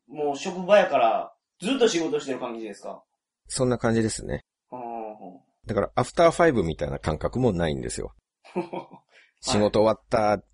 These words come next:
Speaker 2: 家に帰ってきた、休もうみたいな。
Speaker 1: はいはいはいはい。
Speaker 2: リラックスしようみたいな、そういうのはない。
Speaker 1: はい。
Speaker 2: ある意味では、もう生きてる限り永遠に仕事中なんですよね。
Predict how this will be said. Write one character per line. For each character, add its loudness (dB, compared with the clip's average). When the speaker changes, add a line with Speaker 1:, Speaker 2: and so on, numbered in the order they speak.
Speaker 2:
家 -2
に -2
帰 0
っ -2
て -8
き -6
た、 -2
休 -2
も 0
う -8
み -6
た -4
い -4
な。 -8
Speaker 1:
は -2
い -8
は -10
い -16
は -14
い -12
は -18
い。 -20
Speaker 2:
リ 0
ラ 0
ッ -6
ク -12
ス -4
し -2
よ 2
う 0
み -4
た -8
い -6
な、 -10
そ -4
う 0
い -2
う -2
の 0
は 0
な -8
い。 -14
Speaker 1:
は -10
い。 -14
Speaker 2:
あ 4
る 2
意 0
味 4
で 6
は、 4
も -2
う -2
生 -2
き -14
て 4
る 2
限 0
り -4
永 4
遠 -2
に -2
仕 -2
事 2
中 -6
な -6
ん -12
で -12
す -14
よ -8
ね。 -12